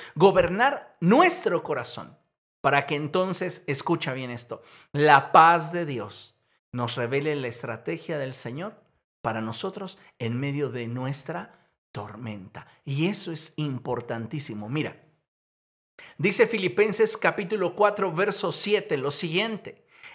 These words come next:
"Y la paz de Dios, que sobrepasa todo entendimiento, cuidará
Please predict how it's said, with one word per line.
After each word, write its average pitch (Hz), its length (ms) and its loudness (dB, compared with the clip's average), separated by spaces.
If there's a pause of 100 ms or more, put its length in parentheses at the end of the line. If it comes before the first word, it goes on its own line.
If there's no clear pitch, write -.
(120)
"Y 220 160 8
la 170 460 6
paz 277 420 4
de 220 140 6
Dios, 143 720 -4 (480)
que 185 140 4
sobrepasa 165 880 4
todo 220 600 10
entendimiento, 196 1200 -4 (880)
cuidará 123 720 -4